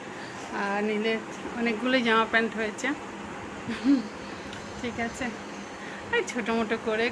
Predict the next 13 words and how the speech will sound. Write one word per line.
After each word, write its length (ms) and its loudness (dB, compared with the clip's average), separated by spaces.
করছে 280 0
আর 60 2
কি। 100 -6
তারপরে 340 2
আজকে 320 4
একটা 200 4
নিচেই 460 4
একটা 220 2
বাচ্চার 380 4
জন্মদিন, 440 2
ওরও 220 4
জন্মদিনের 680 2
সঙ্গে 280 0